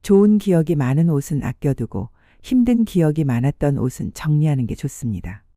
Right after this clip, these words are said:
그리고 해질 때까지 속옷은 절대 입지 않는 게 좋습니다. 속옷은 몸의 내면과 연결된 물건인데요.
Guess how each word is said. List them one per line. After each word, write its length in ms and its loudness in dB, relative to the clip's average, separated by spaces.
그리고 260 2
해질 320 2
때까지 460 0
속옷은 560 -2
절대 420 -2
입지 360 -2
않는 280 2
게 100 0
좋습니다. 680 -4
속옷은 580 0
몸의 320 4
내면과 640 2
연결된 580 0
물건인데요. 840 -2